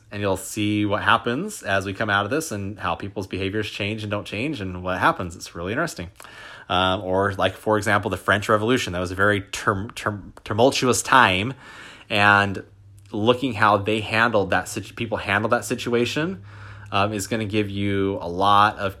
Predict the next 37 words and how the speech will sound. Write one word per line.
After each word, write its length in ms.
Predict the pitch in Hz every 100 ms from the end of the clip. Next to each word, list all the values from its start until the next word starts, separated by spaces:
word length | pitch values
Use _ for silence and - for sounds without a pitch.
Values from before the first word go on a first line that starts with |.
| -
a 60 |
good 240 | 101 107 101
case 300 | - 156 156
study 280 | - 98
and 120 | 101 92
a 20 |
good 180 | 92 90
pattern 680 | - 131 131 95 95 131 156 _ -
to 100 | 95
how 180 | 98
people 220 | 92 95 95
are 20 |
gonna 120 | 92
handle 200 | 90 87
this 140 | 92
situation. 500 | - - 85 85 - - _ -
Okay, 240 | - 113 120 - - - -
so 300 | - 110 104
hopefully 280 | 117 147 170
that 140 | 143
provides 500 | 131 107 107 110 110
some 440 | - - - 107 95
help 480 | - - 110 - - - - - - _
to 300 | - 113 110
y'all, 400 | 113 107 104 113
because 680 | 117 101 104 95 90 - - -
it 140 | 110
can 120 | 104
be 100 | 113
really 160 | 131 139
crazy 360 | - 139 127 90
and 120 | 92
there's 120 | 95
a 40 |
lot 200 | 95 98
of 40 | 104
information 640 | 101 92 92 - 135 156